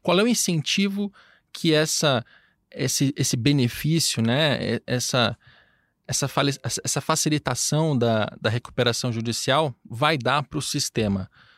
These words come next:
E o que eu vejo daqui em diante é que dirigentes vão chegar à conclusão de que é melhor ser irresponsável, é melhor tentar gastar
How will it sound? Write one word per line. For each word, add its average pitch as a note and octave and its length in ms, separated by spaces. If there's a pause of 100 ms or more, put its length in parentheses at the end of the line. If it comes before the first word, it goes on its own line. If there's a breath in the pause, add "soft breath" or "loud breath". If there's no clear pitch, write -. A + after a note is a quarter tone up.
(240 soft breath)
E C#3+ 120
o E3 40
que D#3 120
eu F#3+ 120 (160)
vejo C3 440
daqui A#2+ 260
em A#2+ 60
diante A#2+ 580
é C#3 180
que C#3 360 (500 soft breath)
dirigentes D#3 600
vão E3 180
chegar C#3+ 240
à A2+ 40
conclusão D3+ 760
de A#2 140
que E3 200
é E3+ 40
melhor F3 440
ser - 220
irresponsável, C3 880
é C#3+ 40
melhor C#3 360
tentar B2+ 480 (360 loud breath)
gastar C#3 460